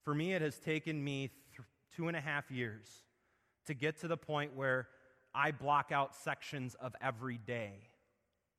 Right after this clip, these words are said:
to be able to do this. And it gets to the point where sometimes you get an unexpected blessing, like this morning. Late last night, we got a text and somebody said, "Hey, you wanna go have breakfast on a boat?"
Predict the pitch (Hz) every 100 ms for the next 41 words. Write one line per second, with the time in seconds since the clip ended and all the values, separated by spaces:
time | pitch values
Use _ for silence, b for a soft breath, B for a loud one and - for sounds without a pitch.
0 | _ _ _ 131 131 117 117 113 95 90
1 | - - _ _ _ _ _ _ _ _
2 | _ _ _ - 139 139 143 - 147 131
3 | 160 156 135 127 - 151 151 147 131 131
4 | 127 117 131 131 127 135 - - 131 -
5 | 120 107 127 - 107 107 107 107 117 -
6 | 123 113 101 98 _ b b b b _
7 | 131 151 143 127 147 139 131 127 127 -
8 | 139 - 131 120 131 127 123 135 120 143
9 | 127 117 117 123 123 120 120 113 - 113
10 | - 110 123 113 113 104